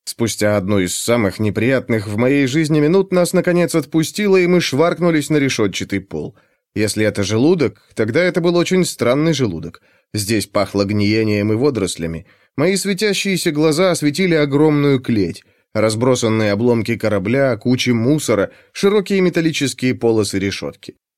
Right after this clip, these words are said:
Они врастали прямо в тёмно-красные бока кита. Одна из куч мусора зашевелилась, и оттуда выбрался тушкан.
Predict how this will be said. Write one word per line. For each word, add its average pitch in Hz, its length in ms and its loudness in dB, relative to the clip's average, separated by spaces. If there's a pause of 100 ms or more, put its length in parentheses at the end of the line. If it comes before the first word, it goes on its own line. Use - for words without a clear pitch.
(120)
Они 139 220 2
врастали 143 460 2
прямо 156 440 2
в - 80 -8
тёмно-красные 156 800 0
бока 117 320 0
кита. 104 400 -4 (420)
Одна 95 380 0
из 92 100 -4
куч 110 260 -4
мусора 127 480 2
зашевелилась, 127 800 0
и 160 60 0
оттуда 175 560 0
выбрался 127 720 2
тушкан. 87 640 -8